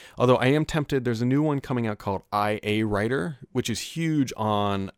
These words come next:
O S X or Mac O S, I O S, and Android. Uh, very simple, clean, um, writing tool. Um,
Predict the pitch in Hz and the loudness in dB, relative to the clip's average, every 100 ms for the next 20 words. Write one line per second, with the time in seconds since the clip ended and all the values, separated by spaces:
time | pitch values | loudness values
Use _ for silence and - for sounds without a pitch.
0 | - 113 107 - 120 123 - - 101 92 | 0 2 2 2 -2 -2 -6 -6 -4 -2
1 | 95 82 90 98 - - 98 98 92 90 | -4 -2 -2 -2 -4 -4 -2 0 -2 -4
2 | 98 113 143 160 - - - - 104 95 | -2 0 2 0 -2 -14 -20 -8 -2 0
3 | 101 120 110 123 - 113 - 120 110 110 | 2 2 2 0 2 0 2 2 4 2
4 | 107 - _ _ _ - 95 98 101 135 | 0 -4 _ _ _ -10 -8 -8 -12 -10
5 | 127 107 110 113 107 101 - 127 - - | -2 2 4 2 0 -2 -2 -2 -2 -4
6 | 110 107 | -6 -6